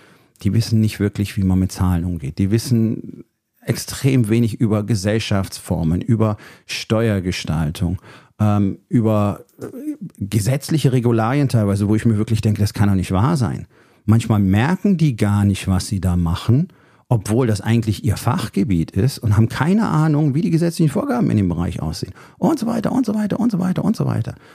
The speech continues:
Ja, also es ist wirklich verrückt. Und da ist natürlich auch Arbeit zu investieren. Und dann kommen wir zu den Gebieten wie zum Beispiel Marketing und eben Kultur und Leadership. Und wenn du nicht vom ersten Mitarbeiter an eine Kultur etabliert hast,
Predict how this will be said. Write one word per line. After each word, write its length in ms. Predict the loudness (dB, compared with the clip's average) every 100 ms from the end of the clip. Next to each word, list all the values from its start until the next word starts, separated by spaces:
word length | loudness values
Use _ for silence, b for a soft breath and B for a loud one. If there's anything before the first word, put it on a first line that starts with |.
| B
Ja, 120 | -2 0
also 260 | 2 2
es 120 | 2
ist 60 | 0
wirklich 240 | -2 0
verrückt. 400 | -2 0 -2 -4 -2
Und 100 | 0
da 60 |
ist 120 | 0
natürlich 320 | -4 -2 -2 0
auch 220 | -4 -2
Arbeit 300 | -2 0 -2
zu 120 | -6
investieren. 540 | -6 -6 -8 -8 -8 -8 _ B B B
Und 120 | 2
dann 100 | 2
kommen 180 | 2 2
wir 80 | 0
zu 160 | -2 0
den 160 | 0
Gebieten 400 | 0 0 0 0
wie 180 | -2 -4
zum 160 | -6 -10
Beispiel 220 | -8 -2
Marketing 680 | 2 2 0 0 2 2 0
und 220 | -2 -4
eben 160 | -4 -4
Kultur 420 | -2 -4 -2 -4
und 120 | -4
Leadership. 420 | -4 -6 -6 -10
Und 120 | -4 0
wenn 100 | 2
du 80 |
nicht 160 | 2 0
vom 160 | -2 -2
ersten 260 | -2 0
Mitarbeiter 560 | -2 -2 -2 0 -2 -2
an 80 | -2
eine 100 | -2
Kultur 460 | -2 -4 -2 -2
etabliert 560 | -2 -4 0 0 0 0
hast, 260 | -2 -4